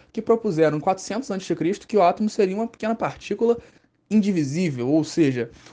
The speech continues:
uma pequena partícula que constitui todas as coisas. E só em mil oitocentos e oito que, a partir, é claro, de alguns dados experimentais, que o cientista John Dalton produziu uma nova teoria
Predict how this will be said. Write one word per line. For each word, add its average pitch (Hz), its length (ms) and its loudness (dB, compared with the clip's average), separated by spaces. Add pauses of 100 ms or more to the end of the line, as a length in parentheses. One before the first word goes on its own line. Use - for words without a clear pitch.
uma 165 100 -2
pequena 220 640 2 (100)
partícula 185 540 0
que 190 100 -4
constitui 180 400 -6
todas 190 220 -2
as 214 140 -6
coisas. 117 420 -6 (380)
E 302 100 0
só - 180 0
em 254 80 2
mil 196 360 2
oitocentos 220 800 -4
e 208 220 -6
oito 143 480 0 (400)
que, 170 320 0 (140)
a 175 100 2
partir, 196 560 0
é 220 60 2
claro, 170 320 2
de 160 60 2
alguns 175 200 -4
dados 170 240 -2
experimentais, 202 880 -2 (120)
que - 80 -4
o 220 40 -4
cientista 208 460 -2
John 190 520 -4
Dalton 175 520 0 (420)
produziu 233 480 0
uma 233 160 2
nova 247 360 2
teoria 226 580 2